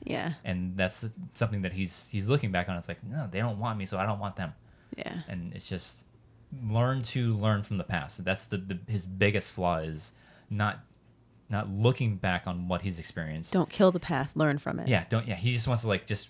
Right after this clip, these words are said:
Speaker 2: forget about it, kill it. You don't need it. It's like, no, you need the past. You don't need to hold on to it, but you need to at least see what was happening in those moments and learn to move forward with them.
Speaker 1: Yeah.
Speaker 2: And that's his biggest flaw. Um, so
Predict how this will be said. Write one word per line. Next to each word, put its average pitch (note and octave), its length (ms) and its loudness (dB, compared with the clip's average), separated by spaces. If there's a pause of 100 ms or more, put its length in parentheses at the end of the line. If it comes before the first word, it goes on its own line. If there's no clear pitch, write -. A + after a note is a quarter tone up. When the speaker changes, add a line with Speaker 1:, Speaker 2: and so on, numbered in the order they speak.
(140)
Speaker 2:
forget B2 240 4
about G2 160 2
it, - 80 -10
kill A2 180 0
it. D#2+ 80 -6 (100)
You G2+ 80 -2
don't A#2 140 4
need A#2 160 4
it. D#2 140 -4 (260)
It's - 100 -16
like, E2 140 -6 (100)
no, A#2+ 180 4
you A2 140 4
need C#3 280 4
the - 40 2
past. - 520 -2
You A#2 100 2
don't C3 80 4
need A2+ 120 4
to G2 80 0
hold F2+ 180 -2
on F#3+ 180 2
to F#2 140 -2
it, - 120 -4 (120)
but B2+ 100 4
you B2 100 2
need A#2+ 100 0
to - 20 4
at G2 120 0
least A#2+ 320 -2 (160)
see - 380 0
what G#2+ 240 0
was F#2 160 -6
happening A#2 380 2
in F#2 100 0
those E2+ 180 -4
moments E2 380 -4 (320)
and G2+ 180 0
learn G2 180 2
to F#2+ 60 -4
move F#2 220 -2
forward F#2 320 0
with D#2 160 -10
them. - 140 -18 (260)
Speaker 1:
Yeah. E3+ 240 2
Speaker 2:
And F2+ 80 -2
that's F2+ 160 -2
his G2 120 -6
biggest F#2+ 420 2
flaw. E2+ 320 -4 (560)
Um, F2+ 500 -2 (920)
so F#2+ 520 4